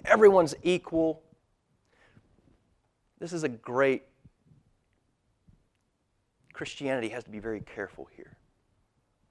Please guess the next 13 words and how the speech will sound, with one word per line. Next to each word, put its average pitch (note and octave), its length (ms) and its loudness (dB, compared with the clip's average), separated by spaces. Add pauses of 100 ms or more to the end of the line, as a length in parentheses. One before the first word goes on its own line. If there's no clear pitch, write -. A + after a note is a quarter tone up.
(280)
Because B2 180 -6
a A#2+ 40 -4
lot C#3 140 2
of C3+ 80 -2
well-intending C3+ 640 0
Christians - 480 -10
are A2 120 -10
trying C3+ 380 -8
to B2+ 140 -12
manipulate A2+ 1080 -10 (1500)
a F#2+ 60 -12
utopian G#2+ 840 -6
society A#2 600 -6